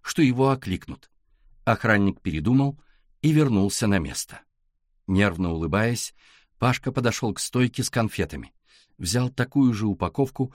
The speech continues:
бросил в корзину к лимонам и печенью. Потом шагнул в рамку, и она заорала так, что все, кто был в магазине, вздрогнули и повернули головы. Замигали синие и красные огни,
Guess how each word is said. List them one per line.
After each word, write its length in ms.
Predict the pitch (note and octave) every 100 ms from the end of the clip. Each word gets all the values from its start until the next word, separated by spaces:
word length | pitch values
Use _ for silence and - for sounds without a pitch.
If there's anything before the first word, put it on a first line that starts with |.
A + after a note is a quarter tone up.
| - _
бросил 420 | F#2+ B2 D3+ C3+
в 100 | B2+
корзину 560 | - A2+ F#2+ B2 C#3+ D3
к 120 | -
лимонам 540 | D3+ C#3 G2+ G2+ G#2 -
и 100 | G#2+
печенью. 580 | G2+ G2+ - C2+ A#1 - _ _ _ _ _ -
Потом 280 | G2 A#2+
шагнул 420 | G#2+ A2+ F#2 G2 D2
в 60 |
рамку, 460 | F#2+ B2+ C3 C#3+ - _ _ _
и 80 | A#2
она 320 | A#2+ B2+ C#3+
заорала 580 | G2 G#2+ A2 B2 C#3 G#2
так, 260 | - D3+ D3
что 240 | - A#2
все, 380 | A2+ - - D#3
кто 180 | - A#2+
был 200 | C3+ A2
в 60 |
магазине, 600 | G2+ G#2 G2+ B2+ D#3 D3 - - _ _
вздрогнули 800 | F#2 F2 C3 D#3 C#3+ D#3 D#3 D3 - _
и 80 | F#3
повернули 560 | E3+ D3+ A#2+ A2 G#2
головы. 460 | G2+ F2 D2+ C2 - _ _ _ _ _
Замигали 500 | - A#2 A#2 G#2+ G#2+
синие 640 | G#2 - A#2 A#2+ B2 C3 C3
и 140 | C3
красные 600 | - A2 A#2 - A#2 A#2+
огни, 340 | A#2 C3 G2+